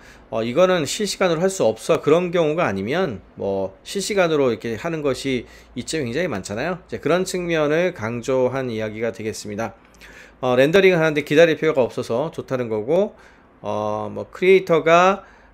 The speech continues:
그 프로젝트들을 어떻게 보면 오프라인 렌더링에서 리얼타임으로 왔다 갔다 뭐 이렇게 하는 경우도 있고,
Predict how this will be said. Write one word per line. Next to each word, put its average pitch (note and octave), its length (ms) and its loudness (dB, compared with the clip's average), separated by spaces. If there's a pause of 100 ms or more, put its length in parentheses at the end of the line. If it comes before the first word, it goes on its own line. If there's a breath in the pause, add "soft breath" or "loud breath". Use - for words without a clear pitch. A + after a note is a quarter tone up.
(120)
그 A#2+ 200 -4
프로젝트들을 E3+ 960 2
어떻게 - 240 -8
보면 D3+ 240 0
오프라인 F3 340 4
렌더링에서 D3 580 0
리얼타임으로 D3+ 540 2
왔다 B2 280 2
갔다 C3+ 400 2
뭐 A#2 120 -2
이렇게 C#3 600 4
하는 C3 380 -6
경우도 A#2 600 -4
있고, B2 600 0